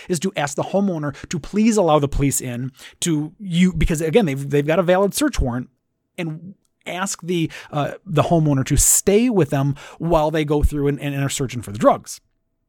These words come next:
All right, but what about the three justices who dissented in this case? What was their beef?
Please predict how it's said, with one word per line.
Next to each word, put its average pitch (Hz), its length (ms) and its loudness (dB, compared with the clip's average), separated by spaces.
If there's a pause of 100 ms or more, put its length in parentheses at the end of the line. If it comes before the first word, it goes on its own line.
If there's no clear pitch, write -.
(1120)
All 170 60 -6
right, 127 200 -10
but 202 200 -2 (480)
what 240 380 -2
about 349 260 0
the - 60 -2
three 180 400 0
justices 131 720 -2
who - 180 0
dissented 135 800 -2
in 123 160 -8
this 104 200 -8
case? - 320 -10
What 294 180 2
was 262 240 -2
their 131 200 -2
beef? - 460 -12